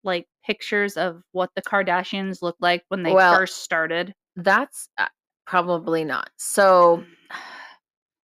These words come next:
Speaker 1: They have morphed themselves, and
Speaker 2: Oh,
Speaker 1: they have
Speaker 2: they
Speaker 1: the
Speaker 2: have.
Speaker 1: money to
Speaker 2: And,
Speaker 1: do it.
Speaker 2: and, and that's what I tried to tell her. I said, "Honey," I said, "they don't actually look that way." I said,
Speaker 1: No.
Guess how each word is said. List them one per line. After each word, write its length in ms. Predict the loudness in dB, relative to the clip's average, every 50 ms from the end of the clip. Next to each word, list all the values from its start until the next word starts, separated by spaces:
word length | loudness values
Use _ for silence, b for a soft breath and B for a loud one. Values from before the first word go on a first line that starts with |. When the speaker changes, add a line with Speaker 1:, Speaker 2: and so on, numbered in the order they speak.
| _ _ _ _ _ _ -8
Speaker 1:
They 220 | -4 -4 -4 -2
have 240 | -2 -2 -4 -4 -4
morphed 580 | -6 -8 -4 -2 0 0 -2 -2 -6 _ _ -8
themselves, 880 | -6 -6 -4 -4 -6 -6 -6 -6 -2 0 0 0 2 0 -2 -4 -2 0 2
and 160 | 4 4 4
Speaker 2:
Oh, 20 |
Speaker 1:
they 100 | 2 0
have 240 | 0 2 2 4 4
Speaker 2:
they 60 | 4 4
Speaker 1:
the 100 | 4 4
Speaker 2:
have. 320 | 4 4 4 4 4 4 4
Speaker 1:
money 260 | 2 2 2 0 -2 -2
to 180 | -4 -8 -6 -2
Speaker 2:
And, 220 | 0 0 0 0
Speaker 1:
do 140 | -2 -2 -2
it. 140 | -2 0 0
Speaker 2:
and, 180 | 0 0 -2 -4 _ _ _ _
and 180 | -2 0 2 2
that's 240 | 2 0 0 -4 -4
what 80 | -2
I 100 | 0 0 0
tried 460 | -2 -4 -2 0 0 0 0 -2 -6 _ -14 -10 -4
to 240 | -2 -2 -2 -2
tell 340 | -4 -8 -6 -4 -2 -2 -2
her. 360 | -2 -2 0 0 0 0 -2 -2
I 80 | -6 -6
said, 320 | -4 -2 0 0 0 0
"Honey," 500 | -2 -2 -4 -2 -2 -2 -4 -4 -6 -10 _ _ _ _ _ _ _ _ _ _ _ _ _ _ _ _ _ _
I 60 | -14
said, 220 | -8 -6 -6 -4 -2
"they 140 | -2 0 2
don't 200 | 0 0 -2 -2 -6
actually 440 | -8 -8 -8 -8 -10 -8 -6 -6 -4
look 260 | -4 -4 -6 -6 -4 -4
that 200 | -4 -4 -4 -6
way." 340 | -8 -8 -10 -10 -12 -14 _ _
I 60 | -12 -10
said, 360 | -2 0 2 2 2 0 -2
Speaker 1:
No. 460 | -6 -8 -8 -8 -8 -8 -8 -10